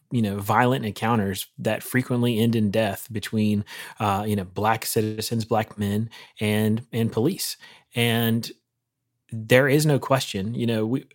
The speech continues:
as we look at these individual, uh, circumstances, it's really hard for us to know exactly what may have taken place, uh, in each individual case. But when we look at this as a whole, we can recognize very clearly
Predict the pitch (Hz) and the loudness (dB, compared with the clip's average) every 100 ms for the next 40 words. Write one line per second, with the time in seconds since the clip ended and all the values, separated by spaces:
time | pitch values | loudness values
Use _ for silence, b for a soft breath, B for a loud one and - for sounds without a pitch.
0 | 123 123 123 123 139 147 127 120 123 117 | 2 4 6 4 4 2 2 2 2 2
1 | 113 113 107 101 98 - 113 107 113 - | 2 4 4 4 0 -4 0 0 0 0
2 | 139 131 117 110 117 110 127 135 139 123 | 0 0 -2 -2 -2 2 4 6 6 4
3 | 117 110 113 107 - - 104 107 107 107 | 4 2 0 0 -2 -2 2 4 2 0
4 | 104 - 104 104 104 104 101 110 98 - | -4 0 0 2 2 0 -2 -6 -6 -6
5 | 107 104 - - B B 110 104 107 110 | -2 -2 -4 -8 B B -2 -2 0 -2
6 | 110 123 117 117 117 110 101 92 - 110 | -2 -4 -2 0 0 -2 -4 -4 0 0
7 | - 107 113 123 143 151 143 - - - | 0 -2 2 2 2 0 -4 -4 -6 -6
8 | 110 107 98 - - 120 101 95 120 127 | -4 -2 -4 -2 4 6 4 0 -2 -2
9 | 101 104 120 113 110 107 98 - 120 113 | -2 -2 -4 -2 0 0 -2 -2 -4 -4
10 | 107 95 87 | -4 -4 -6